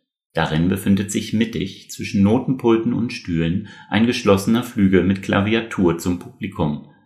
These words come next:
links davon ein Harmonium und rechts ein Schlagzeug und ein Kontrabass. Von der Bühne aus können sich die SchauspielerInnen auf den Deckel des Flügels stellen. Auf der schwarzen Bühne ist über die gesamte Breite eine Front aus hohen Stahlgerüsten aufgebaut.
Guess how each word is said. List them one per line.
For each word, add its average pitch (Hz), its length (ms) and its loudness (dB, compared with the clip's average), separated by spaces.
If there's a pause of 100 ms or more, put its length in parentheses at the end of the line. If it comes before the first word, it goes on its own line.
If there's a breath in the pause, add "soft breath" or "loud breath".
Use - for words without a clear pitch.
(180 soft breath)
links 85 260 0
davon 82 340 0
ein 80 240 -2
Harmonium 82 760 0 (160 loud breath)
und 139 240 2
rechts 95 260 0
ein 131 140 0
Schlagzeug 80 760 -2 (100)
und 92 220 0
ein - 160 -4
Kontrabass. - 760 -6 (680 soft breath)
Von 131 140 4
der 139 80 4
Bühne 139 340 4
aus 78 300 0
können 95 200 8
sich 95 200 -2
die - 100 -2
SchauspielerInnen 82 920 0
auf - 160 -6
den - 200 -2
Deckel 80 300 0
des 113 180 -6
Flügels 90 460 -4
stellen. - 460 -6 (540)
Auf - 160 -2
der 90 120 4
schwarzen 82 460 0
Bühne 85 400 2
ist - 160 -6
über 104 140 2
die 104 100 -2
gesamte 101 460 2
Breite 90 440 0
eine 104 200 -2
Front 85 480 -2
aus 101 280 -4
hohen 90 340 2
Stahlgerüsten 104 880 -2
aufgebaut. - 760 -10